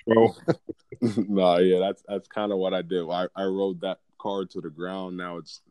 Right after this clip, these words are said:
Speaker 2: it's just sitting out there. Uh, could you talk about your time with the West Germany national team?
Speaker 1: Yeah, uh, yeah. I mean, great times. I mean, when you think about it, I started playing junior national team when I was, like, fifteen,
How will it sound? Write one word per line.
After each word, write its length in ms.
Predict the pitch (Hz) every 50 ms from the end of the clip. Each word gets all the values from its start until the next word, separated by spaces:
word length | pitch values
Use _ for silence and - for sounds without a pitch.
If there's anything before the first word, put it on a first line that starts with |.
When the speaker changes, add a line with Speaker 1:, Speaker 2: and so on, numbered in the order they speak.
| _ _ _ _ -
Speaker 2:
it's 160 | 92 85 78
just 180 | 87 85 - -
sitting 280 | - 90 85 85 82
out 180 | 82 78 73 - -
there. 180 | 76 73 71 _ _ _ - - - - - - - - - -
Uh, 260 | - 117 113 110 101 - _ _ _ _ -
could 240 | - 151 135 131
you 100 | 143 165
talk 300 | 151 - 175 151 160 -
about 360 | 175 147 139 156 147 135 87 107
your 140 | 135 135
time 400 | 127 - - 135 117 127 127 127
with 160 | 131 120 113 -
the 140 | - 107 98
West 380 | 92 87 101 104 110 113 -
Germany 360 | - 104 107 113 110 107 107 98
national 480 | 92 95 98 104 - - - 120 117
team? 260 | - - 139 147 151 _ _ _ _ _ _ _ _ _ _ _ _ _ _ _ _ _ _ - - - - - - - - - - - - - - _ _ -
Speaker 1:
Yeah, 480 | - 131 147 170 196 220 175 110 95 92 - -
uh, 60 | 110
yeah. 400 | 113 107 117 127 143 143 120 104 95
I 60 | 110
mean, 200 | 113 117 120 117
great 280 | 104 131 156 165 156 -
times. 560 | - 127 127 127 110 95 87 90 - - - 117
I 60 | 101
mean, 220 | 98 101 101 101
when 120 | 104 107 107
you 80 | 104
think 280 | 101 - 127 123 117 -
about 240 | 98 92 101 95 98
it, 20 |
I 40 | 101
started 320 | - - - 110 101 -
playing 320 | - - 113 104 104 98 87
junior 360 | - - 107 107 110 110 107
national 420 | 101 101 98 98 98 - - 90 85
team 320 | - - - 101 98 98
when 140 | 95 95 95
I 60 | 95
was, 240 | 92 92 92 - -
like, 220 | 92 92 90 - -
fifteen, 1040 | - - - - - - 110 104 98 - - - - 92 98 101 98 92 95 95